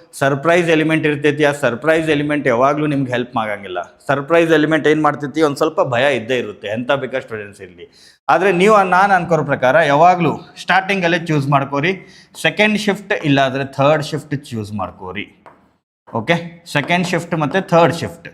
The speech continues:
ಯಾಕಂದ್ರೆ ಸುಮಾರಷ್ಟು ಹುಡುಗರುಗಳು ಏನಿರ್ತಾರೆ, ಬೆಳಿಗ್ಗೆ ಬೇಗ ಏಳಬೇಕಾಗುತ್ತೆ,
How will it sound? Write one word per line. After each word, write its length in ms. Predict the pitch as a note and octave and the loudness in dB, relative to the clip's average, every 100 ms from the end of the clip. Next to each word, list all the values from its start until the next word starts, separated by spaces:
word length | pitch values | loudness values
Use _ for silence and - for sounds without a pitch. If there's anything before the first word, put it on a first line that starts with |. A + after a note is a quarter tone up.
| _ _ _ _ - | _ _ _ _ -2
ಯಾಕಂದ್ರೆ 520 | D#3 F3+ F#3 G3 - | 0 0 0 0 -2
ಸುಮಾರಷ್ಟು 640 | - E3+ G3 A3 A3 - | 0 4 6 4 2 2
ಹುಡುಗರುಗಳು 520 | G3+ F#3 F#3 F#3+ F3+ E3 | 4 4 4 4 4 4
ಏನಿರ್ತಾರೆ, 800 | F#3 F3+ F3 E3 F#3 F3+ - - | 4 2 2 2 2 -2 -8 -8
ಬೆಳಿಗ್ಗೆ 360 | A#2+ D3+ F3 F#3 | -2 2 2 2
ಬೇಗ 300 | D3 D3+ F3 | 2 2 4
ಏಳಬೇಕಾಗುತ್ತೆ, 1120 | F3+ E3+ E3 E3 E3 D3+ D#3+ D#3 E3+ - - | 4 4 4 2 2 0 -2 -2 -2 -4 -20